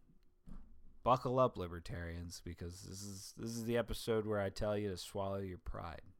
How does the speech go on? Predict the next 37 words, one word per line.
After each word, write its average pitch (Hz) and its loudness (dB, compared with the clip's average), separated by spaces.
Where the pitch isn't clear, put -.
for - -10
real. 92 -4
Jo 165 12
Jorgensen 135 8
sent 113 4
out 104 0
a 90 -4
tweet, 92 -2
and, 92 -4
uh, 87 -2
everybody 98 -4
shat 95 -2
their 82 -4
pants, - -4
basically. 92 -6
It's - -6
the - 2
only 92 4
way 87 -2
I 87 -6
can 82 -10
put 98 6
it. - 2
Let 98 -2
me 107 0
put 113 4
it 113 8
up 110 2
on 104 2
screen 110 -2
here 90 -4
for - -4
you. 110 2
Oh, 196 6
look, 185 4
I'm 107 -2
tiny. 123 0